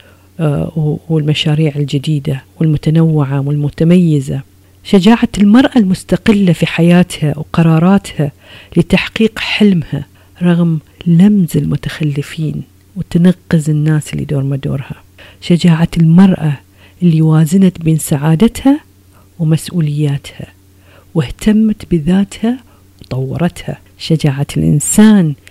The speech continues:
اللي يسعى يوميا لتحقيق أهدافه ورسالته رغم كل تحديات المجتمع والمنقصات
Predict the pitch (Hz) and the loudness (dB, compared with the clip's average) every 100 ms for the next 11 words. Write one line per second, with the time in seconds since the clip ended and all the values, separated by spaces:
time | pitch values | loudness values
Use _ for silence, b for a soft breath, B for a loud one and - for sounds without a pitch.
0 | b _ 175 170 175 220 - - 180 226 | b _ -4 -2 -2 -4 -6 -8 -2 0
1 | 294 285 285 339 330 254 156 143 _ b | 2 2 4 4 6 6 4 -2 _ b
2 | b - 170 175 - - 202 190 - 170 | b -8 -4 -4 -4 -4 -2 -2 -6 -10
3 | 127 - 180 170 - 156 143 b b b | -10 -2 0 0 -2 -10 -10 b b b
4 | 175 165 160 - 185 170 160 - - b | 0 0 0 0 0 0 -2 -8 -10 b
5 | b b b 190 - 180 - - 277 247 | b b b -8 -2 -2 0 4 6 4
6 | - 208 - 190 147 190 185 208 214 214 | -2 -6 -2 -2 -2 -2 2 2 2 0
7 | - - b b b - 170 165 - 208 | -4 -18 b b b -4 -2 -2 -2 -2
8 | 180 151 151 _ b b 190 180 175 170 | 0 -2 -6 _ b b 0 2 0 -2
9 | - - - 170 151 | -6 -8 -2 -2 -2